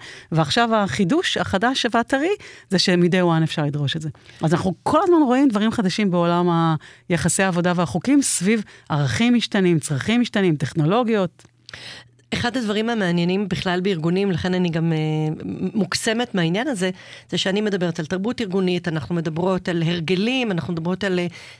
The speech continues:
Speaker 2: אה, אולי ציפיות של דור ה-Y, ויש איזה פן אחד שאנחנו לא התייחסנו אליו עדיין, אה,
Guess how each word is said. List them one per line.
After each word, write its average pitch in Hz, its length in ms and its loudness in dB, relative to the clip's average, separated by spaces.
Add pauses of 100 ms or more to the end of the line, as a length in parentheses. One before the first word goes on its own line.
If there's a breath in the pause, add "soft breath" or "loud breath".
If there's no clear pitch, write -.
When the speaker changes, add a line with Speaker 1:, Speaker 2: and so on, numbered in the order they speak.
(120)
Speaker 2:
אה, 175 240 0 (160)
אולי 185 260 -2
ציפיות 220 420 -4
של 190 240 -2
דור 185 320 -2
ה-Y, 311 60 0 (580 loud breath)
ויש 240 200 -2
איזה 254 120 -2 (120)
פן 254 200 0
אחד 269 260 -2
שאנחנו 185 300 -4
לא 196 60 0
התייחסנו 220 440 -4
אליו 180 180 -2
עדיין, 185 380 0
אה, 165 180 0